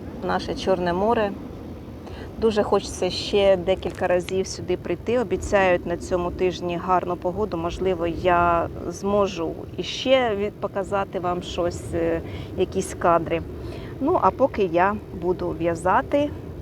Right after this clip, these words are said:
І, точніше, я вже буду збиратися додому, <laughs> бо вже, е, сонце заходить, вже ми знах-, я знаходжуся біля самої кромки води, вже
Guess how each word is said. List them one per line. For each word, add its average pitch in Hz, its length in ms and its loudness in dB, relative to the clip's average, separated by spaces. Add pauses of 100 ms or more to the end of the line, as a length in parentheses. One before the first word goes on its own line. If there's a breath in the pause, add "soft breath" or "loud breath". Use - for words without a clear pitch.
(960 loud breath)
І, 311 120 2 (280)
точніше, 262 480 2
я 226 160 6
вже 233 180 0
буду 196 280 0
збиратися 185 640 4
додому, 202 640 4
<laughs> 196 180 2
бо 185 180 2
вже, 214 440 0 (680 loud breath)
е, 180 280 0
сонце 180 420 0
заходить, 247 680 0
вже 185 340 4
ми 185 240 4
знах-, 180 320 0
я 190 200 6
знаходжуся 170 720 0
біля 190 280 4
самої 208 400 2
кромки 190 420 0
води, 185 380 2
вже 175 420 -2